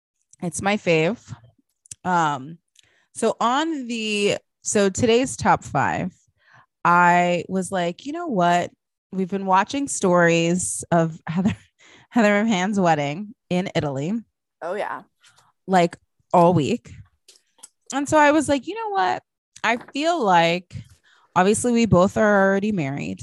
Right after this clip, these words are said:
Speaker 1: We had our weddings five, six years ago. But if we could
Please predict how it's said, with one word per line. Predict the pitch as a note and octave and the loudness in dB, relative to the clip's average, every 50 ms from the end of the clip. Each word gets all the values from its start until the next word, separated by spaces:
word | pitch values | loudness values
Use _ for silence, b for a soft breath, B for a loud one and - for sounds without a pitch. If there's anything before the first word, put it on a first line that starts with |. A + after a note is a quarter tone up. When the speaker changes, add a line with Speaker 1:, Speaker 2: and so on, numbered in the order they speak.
| - - | -10 -4
Speaker 1:
We | - E3 E3 D#3+ F#3 | -2 -2 -2 -2 -4
had | G3 F3+ - D#3+ D#3 | -6 -2 0 2 2
our | E3 E3 E3+ | 4 2 2
weddings | E3+ E3+ E3+ E3+ E3+ E3+ E3+ E3+ F3 F3 - - - - - - _ _ _ _ _ | 2 0 0 0 -2 -4 -6 -8 -8 -10 -12 -14 -16 -16 -18 -20 _ _ _ _ _
five, | - - D#3+ D#3+ D#3+ E3 F3 F3 | 0 2 4 4 4 4 2 0
six | - - - F3+ F3+ - - D3+ | -4 -4 -4 -4 -6 -4 -4 -2
years | D3+ C#3 C#3+ D3 | -2 -2 -2 -4
ago. | - - - - - F#3+ F#3+ - _ _ _ _ _ _ _ _ _ _ _ _ _ _ _ _ | -6 -6 -6 -6 -6 -6 -8 -12 _ _ _ _ _ _ _ _ _ _ _ _ _ _ _ _
But | - G#3+ G#3 - | -6 -6 -4 -2
if | - C4 E4 E4 - - | -2 -2 -2 -2 -6 -6
we | E4 F4 E4+ E4+ | -4 -4 -4 -4
could | - - - G#3 A3 F#3+ E3 C#3+ B2+ F2 F#3 F#3+ | -4 -6 -4 -2 0 0 0 0 -2 -4 -6 -10